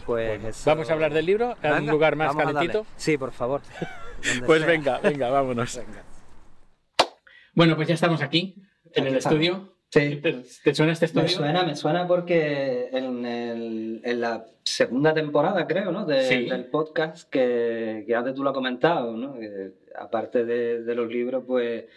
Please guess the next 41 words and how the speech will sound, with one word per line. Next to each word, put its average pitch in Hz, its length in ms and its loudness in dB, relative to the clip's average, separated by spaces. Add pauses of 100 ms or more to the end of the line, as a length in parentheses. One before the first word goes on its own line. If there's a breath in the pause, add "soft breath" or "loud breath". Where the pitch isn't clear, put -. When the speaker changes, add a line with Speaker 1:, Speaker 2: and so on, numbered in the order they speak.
(460 loud breath)
Speaker 1:
pues 110 340 0
trabajo 113 400 -4
con 113 220 -2
el 107 440 -8
podcast 113 480 -4
de 110 220 -4
Planta 110 320 -4
dos 110 160 -4
en 113 80 -6
Estocolmo, 123 540 -4
Speaker 2:
Mm. 127 240 -2
Speaker 1:
junto - 180 -6
con 98 320 -8
Sello, 113 500 -2
Avi 110 280 -8
y 107 40 -10
con 110 160 -6
Víctor. 123 420 -4 (600 loud breath)
Y, 123 760 -2 (140)
mm, 123 500 -2
no, 160 240 0
fue 156 100 4
la 160 100 0
tercera 170 480 0
temporada, 156 720 -2 (160)
creo, - 400 -4 (100)
que, 120 480 2
que 113 120 -2
grabamos 120 360 -4
unos 131 160 -6
cuantos 120 300 -2
aquí. 135 100 -2
Speaker 2:
Unos 131 160 0
cuantos 117 300 -4
aquí. 107 160 -10
Speaker 1:
Hasta 113 300 -2
que 101 300 -6 (120)
Speaker 2:
Hasta 127 100 2 (140)
Speaker 1:
salió 113 80 -2
Speaker 2:
que 113 60 -4
Speaker 1:
el 110 40 -2